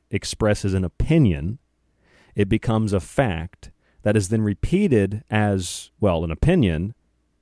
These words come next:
of the average person because they don't know where the fact came from. It resorts back to being an opinion. But if someone like you or I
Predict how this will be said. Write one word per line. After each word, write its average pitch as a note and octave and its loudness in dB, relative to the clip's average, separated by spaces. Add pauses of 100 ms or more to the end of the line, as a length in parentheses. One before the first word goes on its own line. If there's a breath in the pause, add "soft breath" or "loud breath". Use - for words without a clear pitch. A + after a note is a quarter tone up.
(120)
of F#2+ 0
the F#2 0
average F#2 -2
person B2 2
because F#2 -4
they F#2+ -2
don't G#2+ -2
know F#2+ 0 (380)
where G#2 2
the F#2 -4
fact F#2 -2
came C#3+ 0
from. F#2+ 0
It G2 -4 (280)
resorts G2 0
back F#2+ -2
to F#2 -6
being F2+ 0
an F2 -2
opinion. F#2+ 2
But G2+ 0
if G#2 -4
someone C#3 0
like G2+ -2
you A2+ 4
or F#2 -2
I G2 0